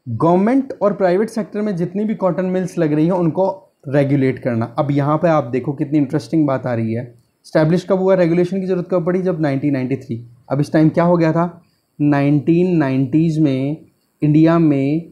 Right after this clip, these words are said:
लिबरलाइजेशन, प्राइवेटाइजेशन और ग्लोबलाइजेशन, मतलब इंटरनेशनल कंपनीज ने भी इन्वेस्ट करना शुरू कर दिया था, फॉरेन डायरेक्ट इन्वेस्टमेंट आना शुरू हो गई थी,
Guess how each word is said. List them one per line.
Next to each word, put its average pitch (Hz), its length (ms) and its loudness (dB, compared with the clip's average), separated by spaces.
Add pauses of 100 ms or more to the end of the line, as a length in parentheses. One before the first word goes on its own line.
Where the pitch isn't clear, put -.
(320)
लिबरलाइजेशन, 131 920 0
प्राइवेटाइजेशन 127 1160 -2 (580)
और 139 260 2
ग्लोबलाइजेशन, 123 760 0
मतलब 180 480 -2 (320)
इंटरनेशनल 175 720 0
कंपनीज 147 640 -2
ने 147 140 0
भी 160 180 2
इन्वेस्ट 135 360 -2
करना 135 240 -2
शुरू 135 260 -4
कर 123 140 -6
दिया 117 220 -2
था, 117 380 -6 (420)
फॉरेन 156 340 4
डायरेक्ट 147 320 0
इन्वेस्टमेंट 156 640 0
आना 143 160 0
शुरू 139 240 -6
हो 135 140 -2
गई 123 180 -2
थी, 120 260 -4